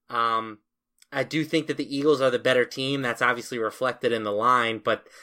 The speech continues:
the Titans just have ways of keeping these games close and, and making them ugly. So I'll go under, but again, like, that, this is probably the least confident I feel in any bet this week.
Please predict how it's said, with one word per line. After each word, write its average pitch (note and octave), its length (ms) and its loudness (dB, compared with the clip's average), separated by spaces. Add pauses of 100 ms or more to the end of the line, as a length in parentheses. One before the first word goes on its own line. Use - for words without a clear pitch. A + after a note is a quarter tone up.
(180)
the B2 80 -2
Titans C#3+ 460 0
just C3+ 220 -2
have A#2 220 0
ways B2+ 380 0
of A#2 140 -10
keeping C#3+ 300 -2
these C3 180 -2
games B2 260 0
close A#2+ 420 4
and, A2 240 -4
and A2+ 220 -4
making B2 300 0
them A2 200 -2
ugly. A2 380 0
So F#2+ 400 -4 (460)
I'll C3+ 100 6
go D#3+ 260 8
under, C#3 540 4
but B2+ 160 4
again, A#2 380 2
like, G#2+ 260 0
that, A2 320 -2
this C3+ 180 2
is A#2+ 420 -6
probably B2+ 440 4
the A2 120 0
least A2+ 280 -4
confident G#2+ 460 -2
I G2+ 60 -4
feel G#2+ 240 -4
in G2 100 -8
any G2+ 180 -10
bet F#2+ 240 -10
this - 160 -18
week. - 300 -20